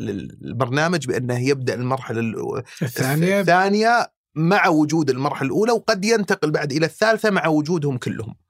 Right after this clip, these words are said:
Speaker 1: فما يصير في تعارض أنك لازم توقف شيء عشان تبدأ شيء ثاني.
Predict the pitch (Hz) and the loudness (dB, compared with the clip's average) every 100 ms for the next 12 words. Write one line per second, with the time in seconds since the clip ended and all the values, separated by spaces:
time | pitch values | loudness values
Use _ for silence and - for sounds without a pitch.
0 | _ _ _ _ - 147 196 180 185 147 | _ _ _ _ 0 4 4 4 2 2
1 | 160 147 120 139 117 113 120 139 143 135 | -2 2 2 2 0 -2 -2 0 0 0
2 | 123 143 123 - 156 123 127 110 - 135 | 0 -2 -2 -2 0 0 -2 -6 -6 -8
3 | - - 104 - | -8 -8 -8 -10